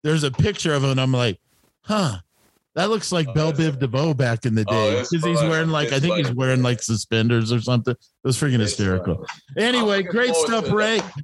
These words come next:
Speaker 1: We're gonna
Speaker 2: There we
Speaker 1: do it
Speaker 2: go.
Speaker 1: again once we start signing some of these free agents. So maybe we should do another one here in a week or two. But, man, dude, I'm excited. Thank you. Also, I know you're gonna be in Denver. The book's out.
Speaker 2: March twenty-fourth.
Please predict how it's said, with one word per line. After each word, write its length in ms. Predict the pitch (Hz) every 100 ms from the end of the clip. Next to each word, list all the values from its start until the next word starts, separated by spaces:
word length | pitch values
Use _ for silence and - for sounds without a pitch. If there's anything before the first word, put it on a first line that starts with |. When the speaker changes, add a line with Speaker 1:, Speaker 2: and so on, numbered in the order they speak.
| 127
Speaker 1:
We're 100 | 180
gonna 120 | 202 240
Speaker 2:
There 20 |
we 60 | 190
Speaker 1:
do 180 | 202 233
it 40 |
Speaker 2:
go. 40 | 240
Speaker 1:
again 480 | 180 190 208 226 202
once 260 | 190 185
we 120 | 226
start 360 | 214 - 196 135
signing 340 | - 170 185 165
some 160 | 180
of 60 | 175
these 200 | 175 -
free 240 | 165 165
agents. 800 | 165 165 151 165 160 - - - -
So 180 | 165 156
maybe 300 | 170 180 175
we 100 | 165
should 200 | - 143
do 120 | 170
another 300 | 156 156 156
one 200 | 156 156
here 160 | 151 151
in 80 | 143
a 60 |
week 300 | 139 147 143
or 100 | 139
two. 280 | 123 143 139
But, 300 | 127 131 117 - - -
man, 320 | 143 151 156 147
dude, 220 | 151 147
I'm 260 | 147 165
excited. 680 | 160 139 - 151 143 143 131 - -
Thank 360 | 202 208 185 156
you. 360 | 147 139 139 131 _ _ 185
Also, 680 | 233 226 - 185 175 175 - _ _ 151
I 60 |
know 120 | 165
you're 160 | 190 202
gonna 180 | 190 185
be 160 | 185
in 120 | 190 160
Denver. 360 | 170 160 170
The 140 | 160 147
book's 340 | 165 175 -
out. 300 | 160 156 156 _ _ _ _ _ _ _ _ _ _
Speaker 2:
March 320 | 165 226 - -
twenty-fourth. 840 | 202 196 190 - 202 147 - -